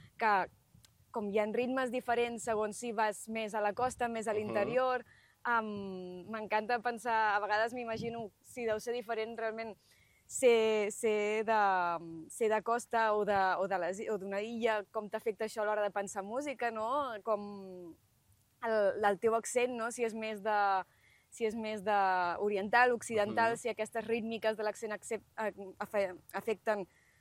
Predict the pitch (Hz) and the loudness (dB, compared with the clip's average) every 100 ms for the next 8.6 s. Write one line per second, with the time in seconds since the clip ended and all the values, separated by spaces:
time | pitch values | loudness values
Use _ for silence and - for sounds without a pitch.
0 | _ - 214 208 233 233 214 214 220 220 | _ -2 0 2 0 0 0 0 0 -2
1 | 214 208 214 214 208 208 247 254 247 254 | -2 -4 -4 -4 -2 -2 -2 -2 0 0
2 | 226 240 285 285 254 226 214 247 254 214 | 0 2 0 0 -4 0 2 2 4 2
3 | 185 165 - - 220 214 226 202 226 214 | 0 -4 -10 -4 0 0 0 -2 -4 -6
4 | 208 202 208 208 208 202 190 185 208 202 | -6 -4 -4 -4 -4 -4 -6 -4 -2 0
5 | 180 165 160 165 _ _ _ _ 214 202 | -2 -4 -10 -16 _ _ _ _ -4 -2
6 | 180 190 190 190 185 185 180 170 175 175 | -2 -2 -2 -4 -4 -6 -6 -10 -10 -12
7 | 170 _ - 110 104 107 110 104 110 104 | -14 _ -4 -2 -2 -4 -4 -4 -6 -6
8 | 98 98 90 71 90 95 | -6 -6 -6 -10 -10 -8